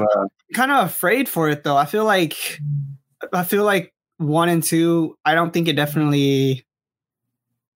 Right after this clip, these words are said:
Speaker 2: uh, aged well, for sure. I don't think it did. Third one, I don't know. I feel like it's gonna be way too different compared to the first two. I don't know if it's the same director or anything like that, but that's, that's what I, I'm afraid of a little bit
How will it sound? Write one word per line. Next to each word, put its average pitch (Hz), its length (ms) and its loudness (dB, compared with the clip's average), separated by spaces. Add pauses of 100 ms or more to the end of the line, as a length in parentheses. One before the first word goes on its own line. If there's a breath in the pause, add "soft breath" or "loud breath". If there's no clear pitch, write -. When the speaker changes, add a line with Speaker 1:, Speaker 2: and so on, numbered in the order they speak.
Speaker 2:
uh, 123 360 0 (100)
aged 165 280 2
well, 247 300 2 (200)
for 185 120 0
sure. 254 360 0 (520)
I 165 80 0
don't 143 160 0
think 160 140 -2
it 175 80 -2
did. 202 280 0 (340)
Third 175 180 2
one, 196 180 2
I 151 100 2
don't 185 100 4
know. 180 120 4
I 151 100 2
feel 175 160 -2
like 165 120 2
it's 147 100 -2
gonna 156 140 2
be 139 80 2
way 131 320 2
too 170 160 0
different 208 480 0 (400)
compared 139 340 0
to 135 380 2 (100)
the - 60 -2
first 143 240 0
two. 175 80 0
I - 80 2
don't 226 120 2
know 240 80 4
if 226 120 -2
it's 175 120 -2
the 151 200 2
same 156 220 0
director 165 440 2
or 190 40 2
anything 196 200 0
like 202 160 0
that, 220 260 2 (560 loud breath)
but 127 120 0
that's, 165 200 4
that's 170 260 2
what 208 140 4
I, 175 220 4 (180)
I'm 160 140 2
afraid 147 420 0
of 147 80 2
a 147 360 0
little 143 260 2
bit 165 320 0